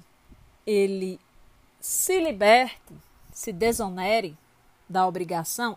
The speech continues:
ele deve entregar ao credor exatamente aquela coisa, exatamente a coisa determinada. Ou seja, o credor, ele não é obrigado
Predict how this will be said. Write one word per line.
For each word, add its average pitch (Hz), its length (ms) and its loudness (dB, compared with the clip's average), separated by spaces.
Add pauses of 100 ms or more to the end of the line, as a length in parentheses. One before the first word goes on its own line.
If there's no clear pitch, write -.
ele 254 220 2
deve 302 480 4
entregar 202 420 -6
ao 165 140 -2
credor 233 580 -4 (300)
exatamente 262 1600 0 (140)
aquela 214 460 -2
coisa, 185 520 0
exatamente 208 1000 -2
a 269 80 -2
coisa 214 340 -8
determinada. 262 840 -6 (1700)
Ou 247 140 4
seja, 240 560 0 (640)
o 254 140 -6
credor, 240 680 4 (140)
ele 233 240 4
não 349 400 -2
é 254 120 4
obrigado 185 760 -2